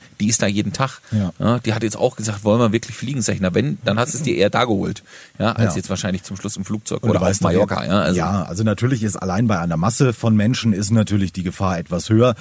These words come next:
Speaker 2: aber es kann genauso in der Gruppe von fünfzig der eine dabei sein, wie
Speaker 1: Im
Speaker 2: in der
Speaker 1: Zug.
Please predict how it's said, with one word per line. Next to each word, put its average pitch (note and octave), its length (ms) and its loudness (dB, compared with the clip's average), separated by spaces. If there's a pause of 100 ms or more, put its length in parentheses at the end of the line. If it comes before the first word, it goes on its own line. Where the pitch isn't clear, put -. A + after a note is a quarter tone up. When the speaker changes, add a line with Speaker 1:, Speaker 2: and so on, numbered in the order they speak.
(220)
Speaker 2:
aber G2 180 -4
es F2+ 100 -6
kann A2 220 -2
genauso G#2+ 440 0
in G2 100 0
der G#2 100 2
Gruppe - 260 -2
von G2 200 -2
fünfzig C#3 500 -2
der A2+ 360 0
eine B2 280 2
dabei G2 380 -2
sein, A2 240 -2 (180)
wie G#2 120 -6
Speaker 1:
Im A2 80 2
Speaker 2:
in G#2+ 40 -2
der G#2 80 0
Speaker 1:
Zug. D#3+ 140 4